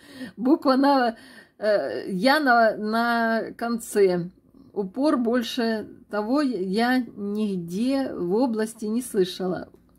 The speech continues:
Так, ещё раз. Э, на букву Я упор, э, больше такого я нигде в области не слышала. У мамы на родине более чистый говор, приближённый к московскому.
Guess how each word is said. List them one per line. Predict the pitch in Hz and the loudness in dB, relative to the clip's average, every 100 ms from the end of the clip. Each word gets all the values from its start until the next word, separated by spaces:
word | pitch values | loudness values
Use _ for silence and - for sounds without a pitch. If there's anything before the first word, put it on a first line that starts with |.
| _ - | _ -10
Так, | 175 175 180 | -8 -6 -8
ещё | 180 208 156 | -4 -2 -2
раз. | 170 - _ _ _ _ _ _ - _ _ - | -2 -10 _ _ _ _ _ _ -20 _ _ -8
Э, | 180 190 185 185 - | 0 2 2 0 -2
на | 196 214 247 | 0 4 4
букву | 208 294 285 190 208 | 4 2 2 2 0
Я | 202 214 262 233 180 - | 2 2 4 4 2 0
упор, | 185 175 - 202 214 349 349 - - | -4 -4 -4 0 2 2 -2 -8 -14
э, | - 185 185 185 180 143 | -4 0 2 2 0 -4
больше | 160 170 240 311 - 202 185 - - | -2 2 4 2 0 2 2 0 -6
такого | 190 - 240 196 175 | -8 -2 2 4 4
я | 175 220 | 4 2
нигде | 196 165 156 220 285 | -2 -4 -4 -2 0
в | 233 | 2
области | 226 220 226 - | 0 0 -4 -4
не | 220 226 | -2 -2
слышала. | 220 196 175 - 175 | 0 -2 0 0 0
У | 175 | 0
мамы | 185 254 339 | 2 2 2
на | 269 202 | 2 2
родине | 185 185 160 165 156 151 | 2 2 0 -4 -4 -8
более | 151 214 262 269 | -2 0 2 0
чистый | - 226 190 - 160 | -2 -10 -6 -4 0
говор, | 175 170 165 165 | 4 4 2 -2
приближённый | - 170 170 175 175 247 247 | -6 -4 0 2 2 0 -2
к | 226 | -4
московскому. | 220 220 - 175 156 - - 156 - | -8 -8 -6 -6 -6 -10 -14 -10 -10